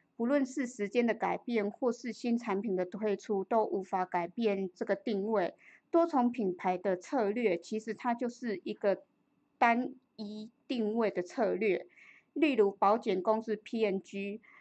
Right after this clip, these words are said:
所生产的每一种产品都是有各自的品牌，例如像海伦仙度丝或是邦宝适，大家都会很清楚哦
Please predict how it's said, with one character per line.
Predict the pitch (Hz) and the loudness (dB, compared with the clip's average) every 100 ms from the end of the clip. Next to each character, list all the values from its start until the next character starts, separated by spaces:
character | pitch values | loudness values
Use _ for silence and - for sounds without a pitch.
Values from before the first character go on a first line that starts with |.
| _ | _
所 | - 220 202 | -4 0 2
生 | 311 311 | 4 4
产 | 311 220 | 2 0
的 | 190 | 2
每 | 190 190 | 4 4
一 | 240 | 2
种 | 208 185 - | 0 0 -2
产 | - 214 214 | -6 -2 -2
品 | 233 185 180 | 0 0 2
都 | 240 | 0
是 | 240 233 | 0 0
有 | 180 | 0
各 | 175 262 247 | 2 0 0
自 | - | 0
的 | 202 | -2
品 | 180 - 165 | -2 -2 -4
牌， | 165 170 160 160 _ _ - | -4 -6 -8 -8 _ _ -6
例 | 277 | -2
如 | 220 202 | 0 0
像 | - 240 180 | 2 0 0
海 | 185 180 | -2 0
伦 | 175 | -2
仙 | 180 226 226 | -4 -4 -2
度 | 214 | -4
丝 | 214 - 208 | -4 -4 -4
或 | 214 240 | -2 -4
是 | 247 | -2
邦 | 220 214 | -2 -2
宝 | 202 156 | -2 -4
适， | - - 185 180 - - - _ | -6 -6 -4 -4 -12 -20 -20 _
大 | 311 | -2
家 | 269 277 | 2 2
都 | 277 262 | 2 2
会 | 320 | 4
很 | 254 175 | 4 0
清 | 180 240 | -2 -4
楚 | 220 180 | -4 -6
哦 | - 214 180 - | -4 -2 -2 -6